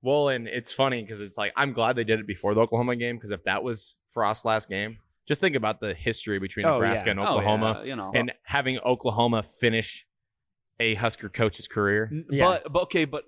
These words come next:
Speaker 3: <laughs> another thing I will say, 'cause someone on, someone on the, the cesspool of Facebook, and I know we're on
Speaker 1: Oh.
Speaker 3: Facebook, but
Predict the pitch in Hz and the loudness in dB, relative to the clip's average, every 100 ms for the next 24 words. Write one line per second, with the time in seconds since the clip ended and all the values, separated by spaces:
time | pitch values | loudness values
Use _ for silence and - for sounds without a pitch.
0 | - 143 156 165 165 147 139 123 131 117 | -6 -2 2 2 2 -2 -4 0 0 0
1 | 120 98 95 _ _ - 127 196 196 160 | -6 -8 -12 _ _ -10 -6 -2 0 -2
2 | 123 _ - 165 180 160 131 113 - _ | -4 _ -6 -2 2 2 2 -4 -14 _
3 | _ _ _ 113 110 - 113 - 135 - | _ _ _ -12 -12 -12 -8 -6 -6 -6
4 | 131 107 95 - 113 - 98 92 _ - | -8 -8 -10 -10 -12 -12 -18 -18 _ -14
5 | 110 110 101 101 107 92 98 85 87 95 | -10 -8 -6 -6 -6 -8 -12 -16 -18 -18